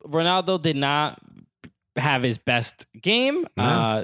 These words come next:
Speaker 1: you know, and I think his best game was probably a decade ago. Who knows when this <laughs>
Speaker 2: Well, this is his, this is his last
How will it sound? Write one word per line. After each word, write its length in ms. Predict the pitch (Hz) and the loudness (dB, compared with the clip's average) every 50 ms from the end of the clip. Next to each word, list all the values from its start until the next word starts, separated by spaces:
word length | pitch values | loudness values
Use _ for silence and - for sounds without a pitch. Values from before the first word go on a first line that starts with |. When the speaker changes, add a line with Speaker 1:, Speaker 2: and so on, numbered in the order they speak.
| - - | -6 -6
Speaker 1:
you 140 | 147 151 160 | -4 -2 0
know, 220 | 143 135 147 - - - | 2 2 0 -2 -2 -4
and 220 | 123 120 117 120 | -2 -2 -2 0
I 120 | - 135 | 0 0
think 260 | 131 - 165 135 117 - | 0 2 0 0 0 -2
his 220 | - 123 139 117 | -2 -2 -2 0
best 260 | - 143 131 113 - | 0 0 0 0 0
game 220 | - 131 123 120 117 | 0 0 2 2 2
was 260 | 117 113 107 - - - - - - - - - - - - _ | 2 0 -2 -4 -8 -12 -18 -20 -20 -20 -20 -20 -20 -20 -10 _
probably 360 | - 147 135 120 127 120 113 | -2 0 2 2 2 2 0
a 80 | 110 107 | 0 0
decade 380 | 101 151 208 240 - 240 226 | 0 0 0 0 2 2 2
ago. 420 | 220 214 202 226 247 262 392 359 - | 2 2 2 2 2 2 0 -2 -2
Who 160 | - 160 165 | -2 -2 0
knows 220 | 165 165 165 156 156 | 2 2 2 2 2
when 140 | 156 156 151 | 2 2 2
this 180 | 143 - - - | 2 2 0 0
<laughs> 120 | 190 - | 0 2
Speaker 2:
Well, 200 | 170 175 180 170 | 2 2 2 2
this 240 | 156 196 208 - 233 | 0 0 0 0 0
is 140 | 226 175 147 | 0 2 2
his, 460 | 165 180 175 156 139 123 117 - - - - | 2 2 2 2 0 0 -2 -2 -4 -4 -2
this 180 | 143 139 120 135 | 0 2 2 2
is 120 | 151 123 | 4 4
his 180 | 123 147 120 107 | 4 2 2 2
last 560 | 123 113 117 120 123 123 - - - - _ | 2 2 2 2 2 4 4 2 0 -2 _